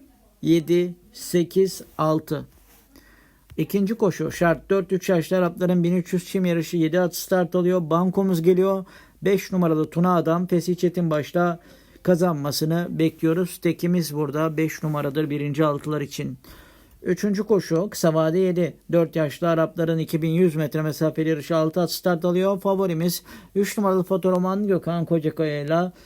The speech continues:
sevdiği pistte mesafede. Rakipleri ise bir numaralı Gölgenin Gücü, ki son yarış ölçü değil,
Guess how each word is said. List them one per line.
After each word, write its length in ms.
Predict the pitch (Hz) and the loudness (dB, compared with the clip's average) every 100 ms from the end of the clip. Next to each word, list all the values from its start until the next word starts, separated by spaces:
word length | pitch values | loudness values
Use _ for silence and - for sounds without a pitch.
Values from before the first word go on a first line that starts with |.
| - | -20
sevdiği 400 | - 165 156 147 | -6 -2 -2 -4
pistte 240 | - - 151 | -10 -8 -4
mesafede. 720 | 156 151 147 147 147 143 180 | -4 -4 -4 -4 -4 -2 0
Rakipleri 460 | 196 208 190 165 151 | 0 -2 -4 -2 0
ise 240 | 180 180 | 0 2
bir 140 | 175 | 2
numaralı 340 | 180 175 175 170 | 2 2 2 2
Gölgenin 520 | 156 160 160 165 170 | 2 2 2 0 0
Gücü, 220 | 156 151 | 0 -2
ki 100 | 160 | -2
son 180 | 165 165 | -2 0
yarış 320 | 165 147 131 | 0 -2 -4
ölçü 300 | 151 151 143 | -4 -4 -2
değil, 180 | 156 | -4